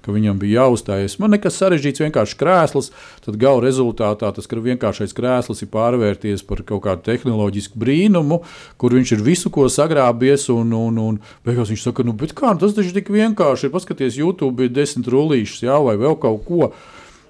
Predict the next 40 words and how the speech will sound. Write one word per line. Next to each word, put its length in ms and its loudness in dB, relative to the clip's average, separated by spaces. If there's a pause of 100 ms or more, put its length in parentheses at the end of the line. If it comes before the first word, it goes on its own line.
(120)
Un, 240 2
un 100 -4
tu 100 -6
saproti, 540 0 (480)
pilnīgi, 840 0
kā 220 0
mēs 260 -4
sakam, 380 -2
čau, 440 0
jā? 240 2 (340)
Tas, 180 -4
tas 220 -4
viss 280 0
ir, 200 4
viss 240 2
ir 120 0
traki, 400 2
un 180 0
tu, 140 0 (100)
tu 120 -6 (400)
citreiz 380 0
esi 220 -2
bēdīgs, 440 2
ka 120 -4
tu 120 -2
esi 160 -4
pateicis 460 -2
jā 220 2
vārdu, 360 0
ka 120 -2
tu 140 -6
to 180 0 (220)
tā 120 -4
kā 160 2
vari 180 0
palīdzēt. 580 0 (680)
Jā, 240 -2
bet 320 -2 (260)
arī 240 2
šeit 720 0